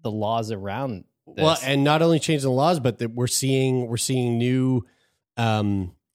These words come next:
Speaker 2: uh, sort of, like, and again, back to this article, like, ways that, that kids are skirting the, the rules. Um, uh, increasingly frustrated teenagers are searching for ways to be vaccinated without their parents' consent.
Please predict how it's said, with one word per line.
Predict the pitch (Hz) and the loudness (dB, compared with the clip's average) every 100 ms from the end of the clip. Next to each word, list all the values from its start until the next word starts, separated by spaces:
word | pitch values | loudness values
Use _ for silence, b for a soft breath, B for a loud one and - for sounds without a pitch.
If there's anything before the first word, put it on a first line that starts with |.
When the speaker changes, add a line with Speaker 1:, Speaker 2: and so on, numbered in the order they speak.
| _ _ - | _ _ -6
Speaker 2:
uh, | 110 104 101 98 98 87 | -2 -2 -2 -4 -8 -10
sort | 87 - 117 | -8 -4 -4
of, | 101 | -2
like, | 104 95 92 - _ _ _ _ _ _ _ _ _ _ _ | -4 -4 -6 -14 _ _ _ _ _ _ _ _ _ _ _
and | 135 | -4
again, | 120 127 | -2 0
back | 113 107 | 0 -2
to | - | -2
this | 110 117 | -4 -2
article, | 143 135 104 | -4 -2 -4
like, | 104 104 | -4 -4
ways | 107 104 117 127 139 139 117 | -6 -2 2 2 2 2 0
that, | 113 - | -4 -6
that | 113 110 - | -6 -6 -4
kids | - 139 123 | -2 0 0
are | 110 | -4
skirting | - - 120 127 127 120 107 | -4 -6 -4 -2 0 0 -2
the, | 104 98 95 _ _ _ _ - | -2 -2 -6 _ _ _ _ -4
the | 113 | -2
rules. | 113 196 151 104 110 143 - - | 2 4 4 2 -2 -4 -8 -6
Um, | 120 120 117 113 110 107 - _ _ _ - | -2 2 2 0 -2 -4 -8 _ _ _ -6
uh, | 113 107 110 | -4 -2 -4
increasingly | 135 - 180 - 160 143 | -4 -2 0 0 0 0
frustrated | 151 147 - 135 120 | -2 -4 -2 -2 -2
teenagers | 151 151 135 123 107 - | -2 0 -2 -4 -8 -6
are | 113 | -6
searching | - 156 - 151 | -2 -4 -2 -4
for | 135 | -4
ways | 113 120 139 | -2 -2 -2
to | 123 | -4
be | 117 | -4
vaccinated | 110 120 - 110 | -4 -4 -4 -4
without | 104 104 110 | -4 -6 -6
their | 101 | -8
parents' | - 101 92 | -8 -8 -8
consent. | - 98 143 127 | -10 -8 -6 -6